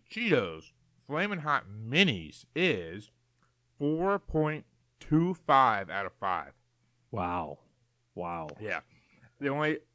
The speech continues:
Speaker 1: the, the only way it would be any higher is if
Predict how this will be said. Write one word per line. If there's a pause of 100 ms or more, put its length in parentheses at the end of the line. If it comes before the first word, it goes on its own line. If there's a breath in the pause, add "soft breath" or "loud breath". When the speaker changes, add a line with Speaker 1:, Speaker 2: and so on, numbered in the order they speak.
(160)
Speaker 1:
the,
the
only
way (400)
it
would
be
any
higher (500)
is
if